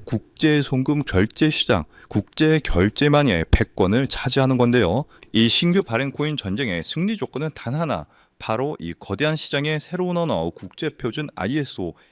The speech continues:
이공공 둘둘을 만족시키는가 아닌가 하는 점이 이 승리를 판가르는 중요한 단서가 될 겁니다. 안 그래도 무분별하게 새로운 코인들이 쏟아져 나오고 있는 지금 이 상황에서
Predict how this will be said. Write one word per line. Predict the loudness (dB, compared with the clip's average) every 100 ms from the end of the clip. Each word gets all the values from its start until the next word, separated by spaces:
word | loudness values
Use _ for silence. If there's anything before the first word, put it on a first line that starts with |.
| _
이공공 | -6 -4 -4 -4 -6
둘둘을 | -4 -4 -2 -4 -4
만족시키는가 | -4 -6 -6 -10 -8 -8 -4 -6 -6 -12
아닌가 | -6 -4 -4 -4 -8 _ _
하는 | -14 -6 -4
점이 | -2 -4 -4 -6 -8 _ _
이 | -6 -6
승리를 | -6 -6 -2 0 -2 -4
판가르는 | -8 -10 -6 -4 -4 -4 -6 _
중요한 | -10 -4 0 0 -2 -6
단서가 | -6 -6 -4 -6
될 | -4 -4
겁니다. | -4 -4 -4 -6 -10 _ _
안 | -4 -2
그래도 | -2 -2 -4 -6 -8
무분별하게 | -8 -6 -4 -2 0 -2 -4
새로운 | -6 -6 -4 -4
코인들이 | -4 -6 -6 -6 -6
쏟아져 | -8 -6 -6 -4
나오고 | -6 -4 -4
있는 | -4 -6 -10
지금 | -10 -6 -6 -4
이 |
상황에서 | -8 -8 -6 -4 -6 -8 -8 -8 -8